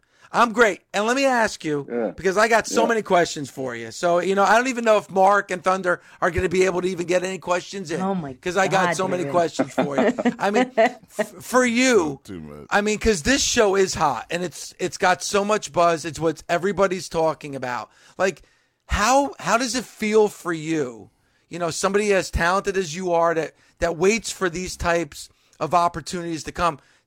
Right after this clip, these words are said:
Speaker 1: to be attached to a show that's so popular right now.
Speaker 2: Oh, it's, it's, uh, it's very exciting. I, I've been, I've been a part of some big ones, and, uh, you know, you make these things, you have confidence that, that they're, they're, uh,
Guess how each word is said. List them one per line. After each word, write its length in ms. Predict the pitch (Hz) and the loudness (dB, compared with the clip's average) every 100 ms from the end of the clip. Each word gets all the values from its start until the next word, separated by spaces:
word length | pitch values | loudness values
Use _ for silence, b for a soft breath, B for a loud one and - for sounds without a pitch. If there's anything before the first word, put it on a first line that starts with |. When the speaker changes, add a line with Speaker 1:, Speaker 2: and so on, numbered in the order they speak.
| - | -8
Speaker 1:
to 100 | 156 | -2
be 160 | 214 | 2
attached 560 | 202 - 190 202 - - | 2 4 4 2 -2 -4
to 160 | 208 | -2
a 60 | 170 | -2
show 340 | - 196 175 151 | -2 2 2 2
that's 240 | 143 - | -2 -4
so 260 | - 175 165 | -2 0 0
popular 640 | 151 143 139 123 117 98 | 0 0 -2 -8 -14 -16
right 240 | 95 95 | -18 -18
now. 200 | 92 87 - _ _ _ _ _ _ _ _ _ _ _ _ _ _ _ _ | -20 -20 -20 _ _ _ _ _ _ _ _ _ _ _ _ _ _ _ _
Speaker 2:
Oh, 280 | - 101 101 | 0 2 4
it's, 320 | 104 101 - | 4 2 -2
it's, 360 | - 113 - - | 0 -2 0 2
uh, 400 | 107 95 90 85 - - | 2 4 2 -2 -6 -8
it's 500 | 113 - - - - _ _ _ | -6 -6 -8 -10 -16 _ _ _
very 440 | 104 107 113 110 101 | -10 0 4 4 2
exciting. 520 | - 98 95 90 87 - | 0 0 0 -2 -8 -4
I, 140 | 98 101 | 0 2
I've 200 | 101 101 | 2 0
been, 280 | 107 101 - - | 0 -2 -6 -6
I've 200 | 101 90 | -6 0
been 140 | 117 | 2
a 40 | 107 | 2
part 240 | - 107 | 2 2
of 100 | 98 | 2
some 180 | - 101 | -2 -6
big 160 | 90 101 | -4 -4
ones, 380 | 98 90 85 92 | -4 -6 -6 -6
and, 240 | 92 87 | -6 -2
uh, 140 | 85 85 | -2 0
you 180 | 98 | 0
know, 140 | 120 101 | 2 4
you 160 | 101 | 4
make 240 | 110 123 - | 2 0 0
these 240 | 117 - | -4 -4
things, 320 | 117 113 107 | -4 -2 -2
you 80 | 98 | 0
have 120 | 98 | 0
confidence 520 | - 104 101 101 92 - | -2 -4 -4 -4 -6 -6
that, 120 | 87 _ | -10 _
that 160 | 87 82 | -6 -6
they're, 260 | - 85 80 - - | -4 -4 -4 -10 -8
they're, 440 | 85 85 80 | -4 -2 -2
uh, 40 | 76 | -4